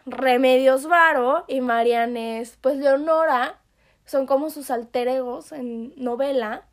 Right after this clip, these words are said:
le regala una corneta acústica, que es, pues, como, pues, como una corneta, ¿no? Y se supone que Leonora, bueno, Marianne, se la pone en su oído y puede escuchar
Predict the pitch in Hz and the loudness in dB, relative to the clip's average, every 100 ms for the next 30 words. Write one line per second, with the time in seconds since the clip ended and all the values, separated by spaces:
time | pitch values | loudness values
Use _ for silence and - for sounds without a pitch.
0 | _ _ _ _ _ - 277 285 294 302 | _ _ _ _ _ -6 -2 0 -2 -2
1 | 330 349 320 294 311 - - 262 247 233 | 0 0 0 0 -4 -8 -6 -4 -2 -4
2 | 233 233 226 233 220 226 220 320 359 - | -8 -10 -8 -10 -12 -12 -14 -10 -12 -12
3 | 311 - 240 - _ _ _ _ _ _ | -18 -14 -16 -16 _ _ _ _ _ _
4 | _ _ - 269 262 269 269 392 392 330 | _ _ -2 2 4 2 0 -6 -6 -6
5 | 277 277 247 285 - 381 440 523 294 240 | -4 -4 -6 -8 -12 -8 -6 -6 -6 -6
6 | 240 226 226 214 220 262 370 _ - 294 | -6 -8 -6 -8 -6 -8 -10 _ -10 -6
7 | 285 277 - _ 294 302 277 285 330 320 | -6 -6 -10 _ -18 -14 -12 -8 -6 -8
8 | 330 339 359 381 370 349 370 _ _ _ | -10 -10 -6 -4 -4 -6 -10 _ _ _
9 | 262 262 233 226 247 311 320 302 381 _ | -4 -2 -4 -2 -2 -2 -2 -4 -8 _
10 | _ _ _ _ _ _ _ _ _ - | _ _ _ _ _ _ _ _ _ -10
11 | 277 254 233 254 254 285 349 359 359 311 | -2 0 0 -2 -6 -4 -2 -4 -4 -6
12 | 302 381 _ _ 277 269 247 - _ - | -6 -8 _ _ -8 -8 -8 -14 _ 0
13 | 262 269 - - 233 - 381 403 | 2 2 -2 -10 -8 0 0 0